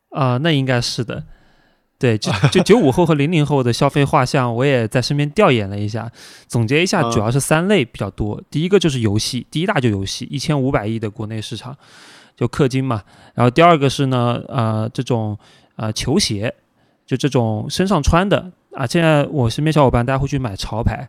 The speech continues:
Speaker 1: 啊，包括国潮也是这帮人消费很多。啊，这，那个最近两年不起来的那个一个新的电商平台，就是那个得物，
Speaker 2: 啊，
Speaker 1: 对吧？
Speaker 2: 对，对，对，
Speaker 1: 它，它是唯一一家做兴趣电商做成功的。
Speaker 2: 对。
Speaker 1: 它，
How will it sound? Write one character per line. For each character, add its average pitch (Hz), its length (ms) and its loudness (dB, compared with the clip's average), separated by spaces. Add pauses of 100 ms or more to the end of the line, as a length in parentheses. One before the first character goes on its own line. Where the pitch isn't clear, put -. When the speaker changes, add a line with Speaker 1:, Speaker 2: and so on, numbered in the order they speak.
(600)
Speaker 1:
啊， 104 260 -4 (880)
包 131 120 6
括 131 100 6
国 120 240 4
潮 - 380 -4
也 120 200 -6
是 120 260 -2
这 123 120 0
帮 117 200 2
人 104 140 -4
消 110 160 -6
费 110 160 -6
很 101 160 -12
多。 117 240 -10 (600)
啊， 104 200 -6 (320)
这， - 200 -14
那 170 120 0
个 127 480 -4 (160)
最 214 320 -8
近 196 200 -2
两 120 200 4
年 107 180 -2
不 123 80 -4
起 - 260 -4
来 107 160 0
的 131 140 2
那 139 180 0
个 120 280 2 (220)
一 147 80 -2
个 156 100 2
新 226 220 0
的 214 80 6
电 143 160 2
商 123 160 0
平 117 140 -8
台， 110 120 -4
就 117 80 0
是 131 60 0
那 135 80 -2
个 131 80 0
得 120 220 0
物， 190 200 2 (280)
Speaker 2:
啊， 143 160 0
Speaker 1:
对 175 100 2
吧？ 107 80 0
Speaker 2:
对， 143 120 4
对， 117 160 2
对， 110 120 0
Speaker 1:
它， 190 140 0
它 190 80 -2
是 104 220 -6
唯 143 140 8
一 240 140 4
一 220 80 6
家 156 160 6
做 156 160 6
兴 190 160 4
趣 180 100 2
电 143 200 4
商 143 180 2
做 151 100 2
成 123 200 0
功 151 180 0
的。 139 80 2
Speaker 2:
对。 - 220 -10 (180)
Speaker 1:
它， 190 260 2